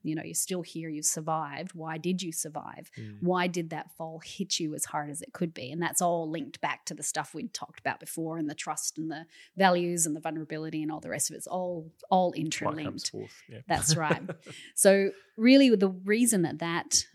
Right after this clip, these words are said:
Speaker 1: um, fourth skill set is so important is because if you're gonna teach somebody to be courageous, you have to be able to teach them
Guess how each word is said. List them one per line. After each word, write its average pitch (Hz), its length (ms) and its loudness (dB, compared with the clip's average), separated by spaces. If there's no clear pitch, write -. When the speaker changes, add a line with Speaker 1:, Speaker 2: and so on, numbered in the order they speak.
Speaker 1:
um, 160 220 0
fourth 175 520 2
skill - 240 0
set - 200 -8
is - 80 2
so 160 260 2
important 151 640 -4
is 160 200 -2
because 160 320 -6
if - 80 -8
you're 240 100 2
gonna 208 160 4
teach - 440 -2
somebody 160 400 -2
to - 140 -4
be 156 160 -2
courageous, 170 840 -2
you 170 80 -4
have 190 460 -4
to 185 80 -8
be 165 160 -8
able 165 140 -14
to - 120 -20
teach - 380 -4
them 160 320 -6